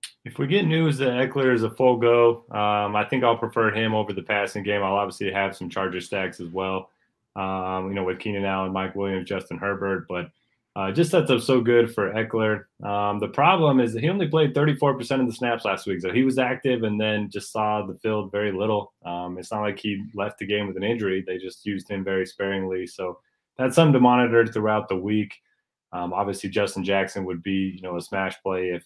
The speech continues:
if Eckler ends up being out. Texans side, I played Brandon Cooks last week, but it was against the Jaguars, and the Chargers fourth best, uh, in terms of fantasy points allowed to wide receivers. It's a tougher matchup for him. I know they're playing at home, probably be playing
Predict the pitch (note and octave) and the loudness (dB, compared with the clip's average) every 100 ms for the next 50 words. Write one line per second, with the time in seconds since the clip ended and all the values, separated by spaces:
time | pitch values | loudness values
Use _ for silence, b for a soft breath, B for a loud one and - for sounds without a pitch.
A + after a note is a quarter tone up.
0 | - F#2 G2 F#2 F#2+ F#2 F2+ F2+ E2 F2+ | -12 -10 -8 -6 -4 -4 -4 -6 -6 -4
1 | F2+ F2+ F#2 - _ _ _ _ _ - | -4 -2 -4 -6 _ _ _ _ _ 2
2 | D#3+ D3+ C#3+ - C#3+ C#3+ C3+ B2 - - | 2 4 4 6 8 8 6 0 -8 -10
3 | A2 E3 F#3+ E3 E3 D#3 D#3 D3 D3 C3 | 0 2 4 6 4 4 4 4 4 2
4 | B2+ B2 A#2+ A2+ G#2+ G#2+ A#2 D3+ D#3 C3 | 2 2 2 2 0 0 2 2 2 2
5 | B2 A#2+ G2+ F#2 F2+ E2+ - - G2 G2 | 4 6 4 0 0 -4 -10 -8 -4 -2
6 | G2 F#2+ A#2+ A#2 A#2+ A2+ - B2+ B2 - | -4 0 2 2 0 -2 -2 -2 -2 0
7 | A#2+ A#2 - - G#2 G#2 G2+ G2+ A#2 G#2+ | 2 0 -4 -8 -4 -2 -2 -2 -2 -2
8 | F#2+ A2 A2 A2+ A2 A2 G#2+ G2 G2+ G#2 | -4 -2 -2 -2 -2 -2 -2 -2 2 2
9 | G2+ G2+ G2 F2+ F2 - C3 B2+ B2+ A#2+ | 0 -4 -4 -4 -8 -2 0 2 2 0
10 | - B2 - - A2 G#2 G2+ A2 G#2 G2+ | -2 -8 -10 -6 -4 -4 -2 -2 -2 -6
11 | - A2 G#2+ G#2 F2+ G2 G2+ G2 G#2+ G#2 | -4 -2 -2 -4 -6 -6 -4 -4 -4 -4
12 | G2 F2 A2+ A#2 A2+ A2+ G2+ G2+ G2+ G2 | -4 -4 0 0 0 -2 -4 -6 -8 -8
13 | - G#2 G2+ | -6 -6 -6